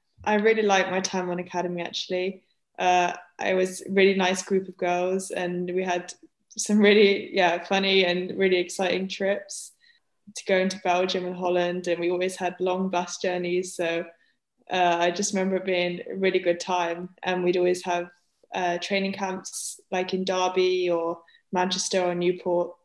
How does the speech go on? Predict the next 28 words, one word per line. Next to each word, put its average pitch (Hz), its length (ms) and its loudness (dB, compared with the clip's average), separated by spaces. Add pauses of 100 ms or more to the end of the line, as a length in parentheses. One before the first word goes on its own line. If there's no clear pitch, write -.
So - 160 -10
they 180 180 2
would 180 140 -4
usually 180 260 -4
be 180 140 4
about 175 320 -2
a - 20 -10
week. - 480 0 (640)
And 170 440 0 (280)
yeah, 170 220 2
just, - 440 -6
I - 60 -6
remember 180 220 0
it 175 80 -4
being 180 420 -2 (500)
a 190 60 -4
lot 190 180 2
of 196 80 -6
training, 190 560 -2
but 180 120 0
a, 175 240 0
a 196 40 -2
lot 202 140 2
of 202 160 -2
fun 180 220 2
as 175 160 -2
well. 180 240 0
<laughs> 247 380 2